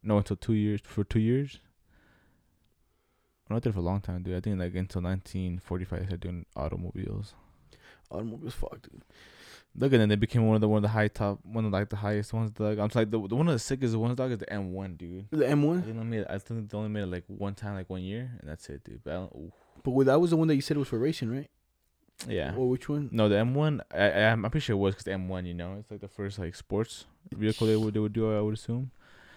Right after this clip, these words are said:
Speaker 1: But that's the sickest one, dude. But those go for a shit ton, dude.
Speaker 2: What year is it?
Speaker 1: Let's see.
Speaker 2: 'Cause I, fuck yeah.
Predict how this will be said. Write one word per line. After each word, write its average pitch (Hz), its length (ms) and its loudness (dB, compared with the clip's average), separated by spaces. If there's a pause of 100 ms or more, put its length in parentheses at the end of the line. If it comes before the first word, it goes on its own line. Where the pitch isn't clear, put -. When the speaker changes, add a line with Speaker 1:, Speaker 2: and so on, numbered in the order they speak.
(360)
Speaker 1:
But 90 80 -2
that's 117 160 4
the 87 100 -6
sickest - 460 -4
one, 87 240 -2
dude. 92 320 -6 (240)
But 82 80 -2
those 98 160 4
go 117 80 0
for 73 180 -4
a - 60 -8
shit 101 420 0
ton, 90 160 -4
dude. 95 260 -2 (600)
Speaker 2:
What 120 160 0
year 139 160 2
is 156 180 0
it? 110 220 -10 (960)
Speaker 1:
Let's - 140 -16
see. - 160 -18 (640)
Speaker 2:
'Cause 127 200 -6
I, 127 220 -4 (280)
fuck - 280 -6
yeah. - 220 -8